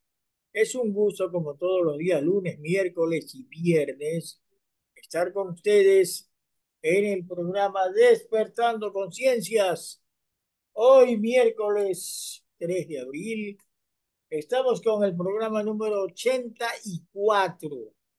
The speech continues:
El programa ochenta y cuatro tiene el siguiente tema: "La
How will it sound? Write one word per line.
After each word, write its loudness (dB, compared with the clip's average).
El -8
programa -4
ochenta -12
y -12
cuatro -2
tiene 2
el -6
siguiente -2
tema: 2
"La 4